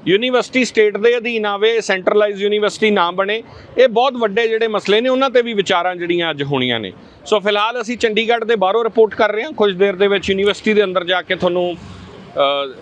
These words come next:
ਜੋ ਅੱਜ ਦੀਆਂ, ਜੋ ਕੁਛ ਰਹੇਗਾ, ਕੀ ਥਾਟਸ ਨੇ, ਅ, ਅ, ਕੇਂਦਰ ਕਿਵੇਂ ਸੋਚਦੀ ਹੈ, ਪੰਜਾਬ ਇਹਨੂੰ ਕਿਵੇਂ ਸੋਚਦਾ, ਉਹਦੇ ਬਾਰੇ ਤੁਹਾਡੇ ਨਾਲ ਡਿਸਕਸ ਔਰ ਡਿਸਕਸ਼ਨ ਔਰ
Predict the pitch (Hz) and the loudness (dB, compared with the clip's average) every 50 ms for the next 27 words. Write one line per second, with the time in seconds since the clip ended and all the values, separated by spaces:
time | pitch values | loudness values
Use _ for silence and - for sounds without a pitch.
0 | - 151 139 165 175 185 185 - 156 175 180 160 165 190 175 202 208 208 208 202 | -8 -2 0 2 2 2 2 0 0 -2 -2 -2 -4 -2 0 0 0 0 0 -4
1 | 196 170 135 - - 147 175 196 185 208 202 - - 190 185 170 190 196 196 202 | -6 -10 -14 -8 -2 0 2 2 2 2 0 2 0 0 0 0 -2 -2 -2 -2
2 | 214 214 - - 202 196 180 - 190 175 175 185 - - - 202 208 214 226 - | -2 -2 -2 -2 -2 -2 0 0 0 0 0 0 -4 -4 -2 0 0 0 -2 -6
3 | - - - - - - - - - - - 131 131 127 135 143 139 135 143 139 | -12 -16 -16 -16 -16 -16 -16 -16 -16 -12 -6 -4 -2 -2 -2 -4 -6 -4 -2 -2
4 | 131 127 123 127 131 180 175 180 185 202 - - 196 190 208 196 - 202 190 175 | 0 -2 -2 -2 -2 -2 -2 -2 -2 -4 -2 -2 -4 -2 -4 -4 -2 -4 -4 -4
5 | - - 165 190 185 190 202 202 240 202 175 165 160 160 165 165 170 175 175 156 | -6 -6 -4 -2 0 0 -2 -2 -2 -2 0 0 0 0 -2 -4 -8 -10 -6 -6
6 | 175 170 170 175 170 - 165 156 156 - 185 190 185 185 180 170 165 156 160 160 | -4 -4 -2 -4 -2 -2 -2 -2 0 0 0 -2 -2 -2 -4 -4 -4 -4 -4 -6
7 | 160 151 147 147 147 147 147 147 156 165 - - - - - - - - - - | -6 -6 -4 -4 -4 -4 -4 -4 -6 -8 -10 -14 -18 -16 -14 -14 -14 -14 -8 -6
8 | 160 165 - - 180 - - - - - - - - - 143 151 160 156 156 - | -6 -4 -2 -4 -4 -4 -6 -10 -14 -14 -16 -18 -4 -2 0 0 0 -2 -6 -12
9 | - - 135 143 143 - - 180 160 - - 202 196 196 196 175 156 165 170 175 | -14 -8 -6 -6 -6 -4 -6 -6 -6 -4 -4 -4 -4 -6 -6 -4 -2 0 0 0
10 | 185 196 202 | -2 -2 -4